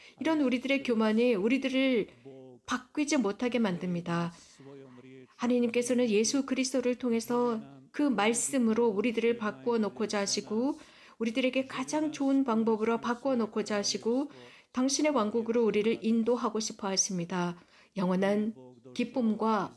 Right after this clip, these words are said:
복락이 있는 곳입니다. 하나님께서 이 세상에 오신 것은 어떤 모험을 하기 위해서 역사를 탐험하거나 혹은 역사가 궁금해서 오신 것이 아닙니다. 그분께서 오신 이유는 한 가지입니다.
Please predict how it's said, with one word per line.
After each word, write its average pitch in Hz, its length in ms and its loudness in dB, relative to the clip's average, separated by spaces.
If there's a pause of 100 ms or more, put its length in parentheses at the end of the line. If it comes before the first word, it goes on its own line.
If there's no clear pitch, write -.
복락이 254 440 2
있는 175 200 -2
곳입니다. 170 760 -2 (640)
하나님께서 220 840 2
이 233 160 -2
세상에 226 400 -2
오신 208 320 0
것은 214 500 0 (380)
어떤 247 420 0
모험을 254 500 4
하기 247 260 0
위해서 202 500 0 (320)
역사를 202 500 0
탐험하거나 269 840 2
혹은 277 280 0
역사가 226 420 0
궁금해서 254 720 0
오신 208 260 0
것이 208 220 -2
아닙니다. 196 640 -2 (680)
그분께서 220 500 0
오신 220 480 2
이유는 202 380 0
한 262 240 2
가지입니다. 175 920 -2